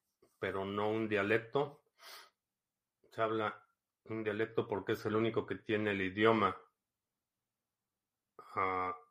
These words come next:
ok. <laughs> No me quedó claro. Entonces,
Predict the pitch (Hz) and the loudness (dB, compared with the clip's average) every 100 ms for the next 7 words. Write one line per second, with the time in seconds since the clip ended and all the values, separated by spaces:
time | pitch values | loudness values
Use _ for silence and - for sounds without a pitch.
0 | - 98 98 123 - _ _ 147 - - | -14 -6 -4 -4 -8 _ _ -2 -2 -4
1 | _ _ _ _ _ _ _ _ _ _ | _ _ _ _ _ _ _ _ _ _
2 | _ _ _ _ _ - - 101 101 98 | _ _ _ _ _ -20 -8 -4 -2 0
3 | 98 104 113 110 123 123 135 123 | 0 10 12 12 12 12 12 8